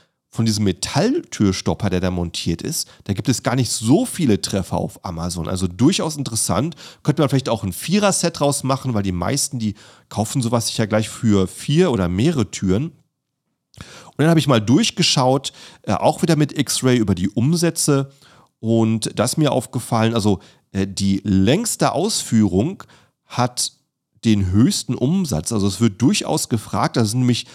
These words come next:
auch einige so aus Kunststoff und einige sind nur ganz kurz. Und das war durchaus interessant, um's weiter zu verfolgen. Also deswegen halte deine Augen im Alltag offen und fang im eigenen Kleiderschrank an.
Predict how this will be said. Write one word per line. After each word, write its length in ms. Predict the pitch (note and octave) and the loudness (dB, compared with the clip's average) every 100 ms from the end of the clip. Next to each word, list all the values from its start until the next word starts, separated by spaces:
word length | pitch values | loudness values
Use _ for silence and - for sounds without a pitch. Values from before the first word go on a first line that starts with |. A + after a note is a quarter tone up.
| - - | -18 -10
auch 220 | F#2+ - | -8 -2
einige 320 | A#2 D3 A#2+ | 2 2 2
so 100 | G#2+ | 2
aus 180 | F#2 - | -2 -2
Kunststoff 600 | G#3+ A#3+ - E3 D#3 - | -2 -2 0 2 2 0
und 80 | A2 | -2
einige 280 | G2+ A#2+ | 0 0
sind 200 | G2+ G2+ | -2 -2
nur 100 | G2 | -2
ganz 280 | F#2 - - | -4 -6 -8
kurz. 480 | - F#3 F3+ - - - _ _ _ _ | -2 2 2 0 -8 -12 _ _ _ _
Und 580 | - A#2 A2+ G2+ F#2+ - _ - - - | 0 2 2 2 -4 -10 _ -20 -16 -8
das 280 | G2 - - C3 | -4 -4 -4 0
war 160 | B2 | 2
durchaus 420 | G#2 E3 E3+ E3+ | 2 0 0 -2
interessant, 500 | D#3 C#3+ C3 A#2 C#3 | -4 -2 -2 0 -2
um's 280 | C3+ C3 A2 | -2 -2 2
weiter 340 | A#2 F3 D#3+ - | 2 2 0 0
zu 140 | A#2 | -4
verfolgen. 580 | - F#2 G#2 F#2 F#2+ G2+ | -2 -2 -2 -2 -2 -2
Also 140 | F#2+ | 0
deswegen 580 | A2 G#2+ - A#2+ A2+ A2 - - _ - - | 0 0 0 0 0 -4 -8 -20 _ -18 -6
halte 340 | G2+ C3 F#3+ E3+ | 0 2 2 2
deine 380 | C3 A2 F#2+ - | 2 2 0 0
Augen 340 | A2+ F#3 D#3 | 2 2 2
im 200 | A#2+ G2+ - - _ _ | 0 -2 -8 -20 _ _
Alltag 480 | - F#3 G3 F3 E3 | 0 2 4 2 0
offen 340 | - C3+ C#3 | -2 -2 -2
und 220 | F2 G2 - | -2 -4 -6
fang 320 | - A#2+ C3 | -8 -4 -2
im 120 | G#2 - | -2 -4
eigenen 320 | G2 C3 D3 | -2 0 0
Kleiderschrank 720 | - G#2+ A#2 A2+ - E2 E2+ - | -2 0 2 0 -2 -6 -6 -4
an. 280 | F#2+ C3 | -2 -2